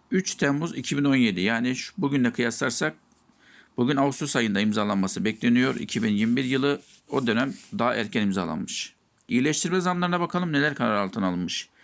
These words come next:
Toplu iş sözleşmelerinin yürürlük başlangıç tarihinden bir aylık brüt çıplak ücretleri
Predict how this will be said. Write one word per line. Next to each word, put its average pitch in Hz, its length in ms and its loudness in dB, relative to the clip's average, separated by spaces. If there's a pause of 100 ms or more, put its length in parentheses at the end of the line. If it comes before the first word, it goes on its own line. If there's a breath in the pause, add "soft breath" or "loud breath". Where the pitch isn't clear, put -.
(560 loud breath)
Toplu 127 220 0
iş 202 80 2
sözleşmelerinin 185 680 2
yürürlük 180 300 0
başlangıç 165 420 -2
tarihinden 156 540 -2
bir 147 200 -2
aylık 156 240 -2
brüt 147 140 -8
çıplak 151 300 -4
ücretleri 101 540 0